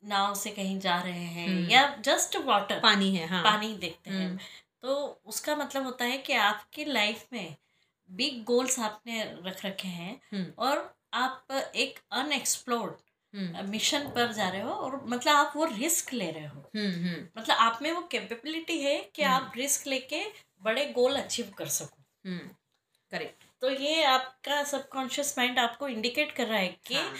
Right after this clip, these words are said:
Speaker 1: you are capable in taking risk
Speaker 2: हम्म।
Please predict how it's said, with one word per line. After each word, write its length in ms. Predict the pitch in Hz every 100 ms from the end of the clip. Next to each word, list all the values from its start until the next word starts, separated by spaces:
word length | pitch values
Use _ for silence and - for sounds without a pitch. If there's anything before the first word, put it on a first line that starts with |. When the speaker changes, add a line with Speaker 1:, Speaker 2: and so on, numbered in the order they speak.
| - - 226
Speaker 1:
you 100 | 262
are 340 | 277 311 -
capable 480 | 214 208 240 262 311 392 - _ _ 247
in 100 | 294 -
taking 360 | 214 262 269 240
risk 460 | 247 - - -
Speaker 2:
हम्म। 320 | 190 180 160